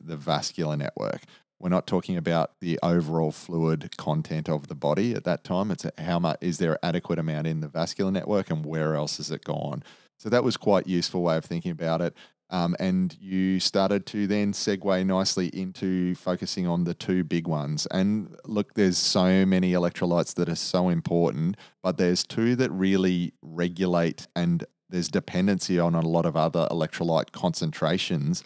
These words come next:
on these two. So we zoomed in on sodium and potassium. Too much or too little sodium can largely manifest the same way.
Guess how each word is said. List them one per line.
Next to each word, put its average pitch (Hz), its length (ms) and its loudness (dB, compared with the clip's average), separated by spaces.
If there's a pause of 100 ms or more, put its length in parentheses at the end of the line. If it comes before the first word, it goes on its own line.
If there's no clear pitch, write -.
(300)
on 90 220 2
these 78 320 0
two. 73 240 -2
So 80 220 -2
we 85 80 2
zoomed 85 340 0
in 82 140 -2
on 78 220 0
sodium 76 520 -2
and 76 160 -4
potassium. - 600 -10 (280)
Too 123 160 0
much - 440 0
or 92 160 -2
too 98 200 2
little 90 280 2
sodium 87 580 2
can 85 380 0 (420)
largely 147 400 4
manifest 95 520 2
the 87 80 -2
same 80 280 2
way. 87 320 2